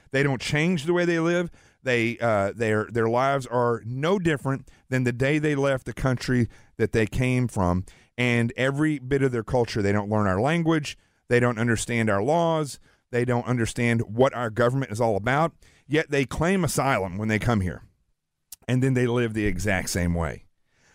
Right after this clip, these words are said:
I always found that very interesting. Because when you look at, and, and this is one of the things that happens when you get away from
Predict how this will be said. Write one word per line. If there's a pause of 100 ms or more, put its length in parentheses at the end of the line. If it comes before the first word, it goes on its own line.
(560)
I
always
found
that
very
interesting. (1400)
Because
when
you
look
at,
and,
and
this
is
one
of
the
things
that
happens
when
you
get
away
from